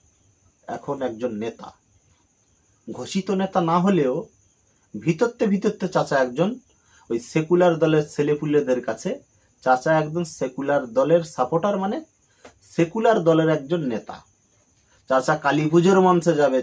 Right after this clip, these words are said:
চাচা দুর্গাপুজোর প্যান্ডেলের ফিতে কাটবে, এগুলো যতই দেখা যাক না চোখের সামনে, চাচার বিরুদ্ধে বলা যাবে না। কেন? চাচা এখন সেকুলার দলের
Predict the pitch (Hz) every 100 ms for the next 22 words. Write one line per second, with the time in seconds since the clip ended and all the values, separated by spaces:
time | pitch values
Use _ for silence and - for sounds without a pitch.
0 | - 139 131 151 151 151 - _ _ _
1 | 120 135 139 147 151 160 156 170 165 160
2 | 151 147 147 156 165 - 180 190 143 -
3 | 107 113 160 - _ _ _ _ _ _
4 | _ _ _ _ _ 120 131 160 175 160
5 | 160 190 240 214 202 165 147 135 127 123
6 | 117 113 - 90 82 - _ _ _ _
7 | _ _ _ _ _ _ _ _ _ _
8 | - 123 135 123 131 123 127 120 113 104
9 | 85 73 - _ _ _ 127 175 262 262
10 | _ _ _ _ _ _ _ _ _ 127
11 | 120 - 147 143 139 175 190 - - 131
12 | - 147 156 156 120 123 131 185